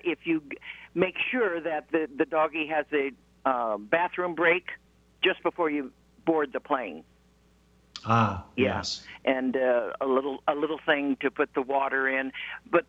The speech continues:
Speaker 1: uh, the Sherpa bag, uh, has a little give to it. And it, it's gotta be big enough so that the pet can stand up and turn around in it. It can't be, you know, squeezed into a, a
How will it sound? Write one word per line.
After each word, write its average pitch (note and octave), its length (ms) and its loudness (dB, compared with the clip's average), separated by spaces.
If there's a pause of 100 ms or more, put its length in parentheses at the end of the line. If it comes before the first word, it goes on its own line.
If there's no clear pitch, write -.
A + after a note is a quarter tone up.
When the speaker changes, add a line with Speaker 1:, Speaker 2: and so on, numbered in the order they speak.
(100)
Speaker 1:
uh, D#3 260 2
the D#3+ 120 0 (100)
Sherpa A#3 260 -2
bag, C#3+ 460 0 (140)
uh, A#2 80 4 (160)
has F#3 260 2
a F#3 60 0
little E3+ 240 0
give D#3+ 320 0 (180)
to B2+ 160 -2
it. G#2 120 -4 (500)
And D3+ 180 0
it, E3 160 -2
it's - 140 -16
gotta G3 220 -4
be F#3+ 140 -2
big F3+ 280 -2
enough E3 280 -2 (400)
so G3 100 2
that D#3 180 -6
the F3 60 -4
pet F3+ 340 0
can D#3 360 -2
stand E3+ 320 0
up E3 220 -4
and C#3+ 160 -6
turn E3 220 0
around C#3 460 -2
in G#2+ 140 0
it. D#2 120 -2
It B2 160 -4
can't C3 340 0
be, A#2+ 480 0
you C#3 80 2
know, G#2+ 200 2
squeezed D3 400 -2
into A#2+ 380 -6 (520)
a, A2+ 80 4
a A2 260 -2